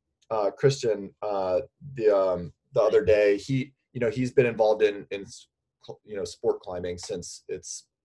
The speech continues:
competition inception in the eighties. And, you know, he said that competitions were really, really big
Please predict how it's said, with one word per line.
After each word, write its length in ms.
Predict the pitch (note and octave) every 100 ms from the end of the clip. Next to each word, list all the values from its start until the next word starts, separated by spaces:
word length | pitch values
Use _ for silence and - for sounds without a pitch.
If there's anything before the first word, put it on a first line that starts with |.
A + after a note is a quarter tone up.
| _
competition 480 | - G2 - G2+ G2+
inception 560 | F2+ F2 F#2 - E2+ F2
in 120 | F#2 F2
the 140 | D#2+
eighties. 300 | F2 D#2+ E2 _ - _ _ -
And, 440 | A#2+ A#2 A2 G#2+ -
you 100 | A#2+
know, 80 |
he 160 | A2 C#3+
said 300 | C#3 C#3 A2
that 220 | G#2+ G2 - _ _ _ _ _
competitions 680 | - C#3 C#3+ D#3+ D3 C3 A#2+
were 460 | G#2+ G#2+ G#2 G2+
really, 640 | F#2+ F2+ A2+ C3+ B2 A2+ G#2
really 400 | F#2+ A2 G#2+ F#2+
big 420 | G2+ F#2 F2